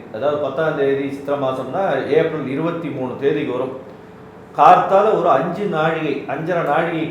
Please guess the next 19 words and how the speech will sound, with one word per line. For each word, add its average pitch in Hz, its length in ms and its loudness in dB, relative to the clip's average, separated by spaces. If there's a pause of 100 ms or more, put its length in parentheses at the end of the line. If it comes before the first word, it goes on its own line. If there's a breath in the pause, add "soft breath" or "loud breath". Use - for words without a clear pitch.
கழிச்சு 202 480 0
அவர் 139 200 0
கண் 143 240 -2
திறக்கிறார் 117 460 0 (120)
அப்படின்னு 113 360 -4
போட்டிருக்கோம். 117 500 -4
அஞ்சரை 151 380 0
நாழிகை 156 380 0
கழிச்சு 147 340 -4 (160)
அப்படின்னு 135 400 -4
பார்த்தேன்னா 117 600 -2 (960)
கிட்டத்தட்ட 180 480 0
வந்து 190 280 2
ஒரு 160 100 2 (160)
ரெண்டே 180 300 2
கால் 147 260 4
மணி 139 160 -2
நேரம் 160 440 0
கழிச்சு, 131 340 -4